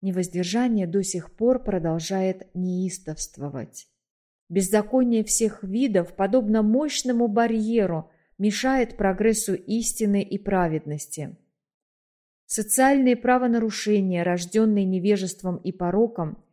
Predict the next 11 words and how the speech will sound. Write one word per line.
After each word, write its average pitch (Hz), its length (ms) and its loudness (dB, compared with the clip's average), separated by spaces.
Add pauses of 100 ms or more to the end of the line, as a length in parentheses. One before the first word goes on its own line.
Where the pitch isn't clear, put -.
(360)
всё - 280 2
ещё 277 240 0
причиняют 240 800 2
невыразимые 202 760 2
бедствия 196 800 -2 (580)
и 190 60 -4
бросают 220 640 2
мрачную 208 600 0
тень 208 360 0
на 190 120 0
церковь 175 600 -4